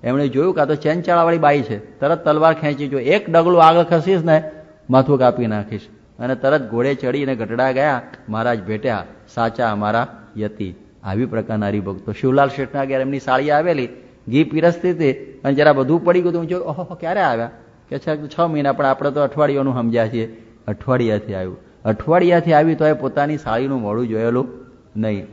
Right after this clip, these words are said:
ઊંચી દ્રષ્ટિ જ નહીં. આ તો ગામમાં હું, હા, ગામ, આખા એડિસનમાં આવ્યું તો ખબર પડે કંઈ ને ક્યારે. એવા એમ બધા હોય છે નવરા ધૂપ જેવા. જ્યારે આના આવું, કલ્યાણભાઈને પૂછ્યું કે, "તમારી દીકરીને પરણાવી નથી?" કે, "કેમ એમ? આ મોટી થઈ ગઈ." એની નાકની દાઢી સામું નહીં જોયેલું એણે.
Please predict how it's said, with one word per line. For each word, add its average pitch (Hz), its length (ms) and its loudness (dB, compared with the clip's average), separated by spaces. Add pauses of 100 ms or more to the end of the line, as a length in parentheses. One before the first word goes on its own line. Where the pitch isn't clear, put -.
ઊંચી 127 280 -2
દ્રષ્ટિ 135 420 0
જ 156 80 -4
નહીં. 117 180 -2 (300)
આ 120 80 4
તો 143 140 0
ગામમાં 127 400 2
હું, 170 100 2
હા, 135 220 2
ગામ, 101 440 -8 (180)
આખા 117 340 -4
એડિસનમાં 156 460 -2
આવ્યું 175 200 4
તો 196 120 4
ખબર 180 260 4
પડે 139 220 4
કંઈ 127 200 0
ને 123 140 0
ક્યારે. 117 640 -2
એવા 143 220 8
એમ 175 360 2
બધા 160 160 6
હોય 143 240 8
છે 135 120 0
નવરા 127 340 4
ધૂપ 117 180 0
જેવા. 110 360 2 (920)
જ્યારે 131 200 2
આના 131 260 4
આવું, 107 180 -2 (260)
કલ્યાણભાઈને 170 520 2
પૂછ્યું 175 320 -4
કે, 127 40 -8
"તમારી 151 280 2
દીકરીને 151 400 -4
પરણાવી 151 340 2
નથી?" 190 220 -2
કે, 190 120 -6
"કેમ 202 240 -2
એમ? 175 120 -4 (320)
આ - 80 -6
મોટી 117 320 -4
થઈ 160 180 -4
ગઈ." 190 180 -6 (360)
એની 123 200 -6
નાકની 123 400 -4
દાઢી 117 280 0
સામું 110 260 -4
નહીં 104 160 -2
જોયેલું 101 340 -4
એણે. 98 200 -8